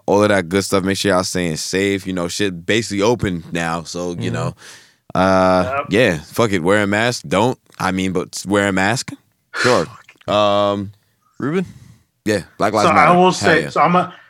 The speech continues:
Speaker 3: so I'm gonna, I'm gonna put a, I'm gonna put a, so you can follow me at, you can find me at Red Mavericks on Twitter. So if you're fucking listening and you listen to this and you see that, hey, like, I, I know that you're fucking listening to this podcast because
Speaker 1: We know you're
Speaker 3: this,
Speaker 1: listening.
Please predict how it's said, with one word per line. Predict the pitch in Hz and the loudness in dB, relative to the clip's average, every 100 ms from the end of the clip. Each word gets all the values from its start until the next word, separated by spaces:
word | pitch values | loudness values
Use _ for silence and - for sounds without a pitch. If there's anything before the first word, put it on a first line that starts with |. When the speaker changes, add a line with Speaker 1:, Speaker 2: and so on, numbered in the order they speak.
| _ | _
Speaker 3:
so | - 190 | 0 4
I'm | 165 190 | 6 6
gonna, | 202 202 185 | 6 6 6
I'm | 160 | 4
gonna | 170 175 | 4 4
put | 175 165 | 4 4
a, | 147 - | 4 2
I'm | - | 0
gonna | 170 175 | 2 4
put | 170 | 4
a, | 139 120 117 - _ _ _ | 6 4 0 -8 _ _ _
so | - - 175 156 151 | -6 2 4 4 2
you | 175 | 0
can | 175 | 2
follow | - 190 | 4 4
me | 190 180 | 6 4
at, | 175 | 4
you | 175 | 2
can | 185 | 2
find | 180 170 | 4 4
me | |
at | 160 165 170 | 4 2 4
Red | 165 | 4
Mavericks | 160 156 160 170 175 | 6 2 2 -2 -2
on | 147 | -4
Twitter. | 143 170 175 170 - - _ _ | 0 2 4 2 -6 -20 _ _
So | - 196 | 2 4
if | 180 | 6
you're | 214 | 4
fucking | 262 254 254 233 196 | 4 2 2 2 4
listening | 202 247 185 151 135 131 123 _ _ _ _ _ _ _ | 6 4 2 0 0 -6 -10 _ _ _ _ _ _ _
and | 180 180 | 2 4
you | 170 | 6
listen | 180 226 196 | 6 6 6
to | 165 | 4
this | 156 143 | 4 2
and | 156 | -2
you | 139 | -6
see | - 185 | -10 -4
that, | 175 135 135 | 2 2 2
hey, | 185 180 | 4 6
like, | 156 165 | 6 4
I, | 160 202 311 - | 2 2 2 -2
I | 165 170 | 2 4
know | 175 190 | 6 6
that | 185 | 6
you're | 160 | 2
fucking | 160 185 170 | 0 0 0
listening | 170 156 | -4 -4
to | 143 | -2
this | |
podcast | 143 147 127 120 - | 0 0 -2 -12 -8
because | 151 143 127 - _ - _ _ _ _ | -2 -2 -2 -12 _ -20 _ _ _ _
Speaker 1:
We | 82 98 | -8 -4
know | 92 | -4
you're | 78 | 0
Speaker 3:
this, | 71 247 | 4 4
Speaker 1:
listening. | - - | 2 -6